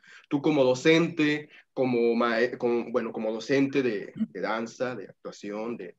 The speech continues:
tantas cosas, este, eh, di-, la digo así, englobándolas, y sobre todo como actor, como director, ¿cómo ve-, cómo percibes el teatro? ¿Va a cambiar?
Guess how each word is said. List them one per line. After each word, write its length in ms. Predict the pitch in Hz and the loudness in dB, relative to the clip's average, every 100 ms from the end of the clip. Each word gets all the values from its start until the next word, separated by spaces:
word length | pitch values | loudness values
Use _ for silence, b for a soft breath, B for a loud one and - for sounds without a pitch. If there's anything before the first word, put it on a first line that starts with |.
| _ | _
tantas 340 | 95 110 117 | -12 -8 -10
cosas, 500 | - 120 120 127 120 _ b b - | -6 -8 0 0 0 _ b b -16
este, 580 | 104 - 107 101 95 92 | -16 -10 -6 -6 -8 -12
eh, 60 | - _ | -16 _
di-, 140 | 110 - | -12 -8
la 180 | 107 | -6
digo 180 | 104 117 | -4 -2
así, 240 | 120 - 123 | -4 -4 -4
englobándolas, 720 | 123 117 120 131 139 135 _ b b - | -2 -2 0 0 -2 -6 _ b b -4
y 260 | 131 135 | -2 0
sobre 260 | 131 131 131 | 2 2 4
todo 240 | 143 156 | 4 4
como 200 | 147 135 | 4 2
actor, 500 | 123 - 151 147 151 _ _ | 2 2 2 2 -2 _ _
como 360 | - 127 123 117 | -2 2 4 4
director, 640 | 120 120 - 151 147 143 _ _ _ _ _ _ _ _ _ - | 4 0 0 2 2 0 _ _ _ _ _ _ _ _ _ 0
¿cómo 260 | 170 165 | 4 6
ve-, 160 | 151 - | 4 2
cómo 300 | 170 175 170 | 4 2 6
percibes 520 | 151 135 151 147 143 | 2 4 2 2 0
el 180 | 123 117 | -2 -2
teatro? 400 | 127 113 107 110 b b | -2 -2 -4 -10 b b
¿Va 260 | - 143 165 | 2 6 6
a 120 | 156 | 4
cambiar? 680 | 135 131 139 170 175 180 | 2 2 6 6 6 2